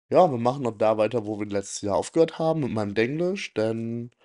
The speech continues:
das hat sich immer noch nicht verbessert. <laughs>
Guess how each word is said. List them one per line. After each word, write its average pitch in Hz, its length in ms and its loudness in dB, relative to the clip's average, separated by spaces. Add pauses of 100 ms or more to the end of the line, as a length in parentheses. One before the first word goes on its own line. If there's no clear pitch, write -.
(560)
das 127 260 4
hat 110 160 2
sich - 380 -6
immer 185 200 10
noch 120 100 8
nicht 107 140 -4
verbessert. 101 540 2 (100)
<laughs> 120 240 -4